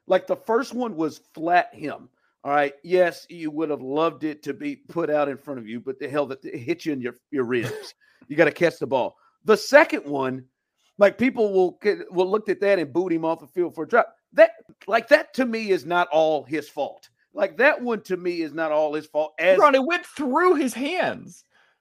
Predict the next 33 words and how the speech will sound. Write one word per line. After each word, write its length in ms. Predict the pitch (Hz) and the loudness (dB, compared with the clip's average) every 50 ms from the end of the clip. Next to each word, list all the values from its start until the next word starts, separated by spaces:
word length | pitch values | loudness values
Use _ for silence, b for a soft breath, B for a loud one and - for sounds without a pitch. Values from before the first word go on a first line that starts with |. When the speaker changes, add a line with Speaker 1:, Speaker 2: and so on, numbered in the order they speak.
| _ | _
Speaker 1:
That 160 | - 311 320 262 | 4 6 6 8
Speaker 2:
It 60 | 294 | 6
was 140 | 262 - 240 | 6 4 2
Speaker 1:
was 80 | 294 | 0
Speaker 2:
as 120 | 277 214 294 | 0 0 0
if 160 | 320 320 - | -2 -2 0
his 160 | 311 302 - | -2 -4 -2
hands 400 | 254 285 254 294 302 294 254 208 | -2 -2 0 0 0 0 0 0
weren't 340 | 208 220 269 277 247 180 - | 2 4 4 4 2 0 0
there 400 | 208 233 254 247 233 220 208 196 | 2 4 6 6 6 6 4 4
and 100 | 185 190 | 2 0
they 120 | 208 214 | 2 2
were 180 | 220 226 226 202 | 4 2 2 0
just 220 | 196 226 220 - | -2 -6 -6 -6
like, 100 | 196 - | -6 -4
he 140 | 185 208 254 | -2 -2 -2
was 160 | 269 247 202 | -2 -2 -2
a 40 | 220 | -2
ghost, 680 | 180 160 240 254 240 185 151 135 123 - - - - - b b b 131 127 | 2 2 4 4 4 2 0 -4 -8 -12 -16 -20 -20 -20 b b b -14 -8
Speaker 1:
B 160 | 147 151 147 | -6 -2 0
K, 60 | 190 | 2
Speaker 2:
and 320 | 208 208 202 202 208 190 180 | 4 4 4 2 2 0 0
Speaker 1:
it 40 | |
Speaker 2:
the 60 | 190 208 | 0 0
Speaker 1:
was, 100 | 156 147 | 2 2
Speaker 2:
ball 260 | 208 233 240 233 220 | 4 4 6 4 4
Speaker 1:
it 60 | 214 | 2
Speaker 2:
went 200 | 226 220 180 170 | 0 -2 -4 -8
through 500 | - - 196 175 185 226 254 269 262 226 | -12 -10 -8 -6 -4 -2 -2 -2 -2 -2
his 160 | 220 240 214 | -2 -4 -6
hands. 580 | 208 208 220 240 247 208 - - - 160 - - | -6 -8 -6 -6 -6 -8 -8 -12 -14 -18 -16 -14
Speaker 1:
He's 280 | 185 202 196 131 - | -12 -12 -12 -12 -12
lay-, 260 | 165 160 180 190 202 | -8 -2 0 0 0